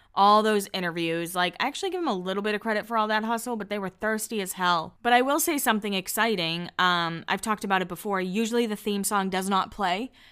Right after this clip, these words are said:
but on Amazon Prime for season three, we get the theme song. We have the theme song going, and it's exciting time.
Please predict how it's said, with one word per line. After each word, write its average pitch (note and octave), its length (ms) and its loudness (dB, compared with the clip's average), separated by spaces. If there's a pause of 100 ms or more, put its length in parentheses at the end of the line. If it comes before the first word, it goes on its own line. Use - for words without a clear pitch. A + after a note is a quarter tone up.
(160)
but G3+ 120 0
on G3 140 2
Amazon G#3 460 0
Prime F#3+ 320 0
for G3+ 100 -6
season G3 380 -4
three, F#3+ 260 -2
we G#3 120 -2
get G#3+ 200 -2
the G#3+ 60 -18
theme B3 280 -2
song. F3 420 -2
We G#3 100 -6
have G#3 120 -6
the A3+ 80 -4
theme A#3 280 -4
song A3+ 260 2
going, A#3 280 2
and G#3 200 0
it's - 260 -8
exciting G#3 480 -2
time. A3 460 -4